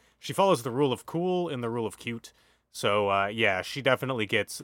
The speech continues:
that when it comes to Pokemon. So the Eeveelutions, both cute and cool, she loves 'em. So that's been fun, but something I did a couple weeks ago that I could have mentioned last week, but fucking spaced my brain. I wa-, we, me and my, me and Kelly watched the first Pokemon movie,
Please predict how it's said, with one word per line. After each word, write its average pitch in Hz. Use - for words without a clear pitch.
that 104
when 104
it 104
comes 110
to -
Pokemon. 101
So -
the 131
Eeveelutions, 117
both 120
cute 160
and 180
cool, 156
she -
loves 104
'em. 101
So 156
that's 151
been 147
fun, 143
but 131
something 196
I 190
did 156
a 107
couple 151
weeks 117
ago 101
that 104
I 101
could 190
have 127
mentioned 113
last 113
week, 104
but 101
fucking 170
spaced -
my 110
brain. 98
I 147
wa-, 151
we, 143
me 143
and 139
my, 120
me 127
and 135
Kelly 110
watched 113
the 113
first 113
Pokemon 131
movie, 120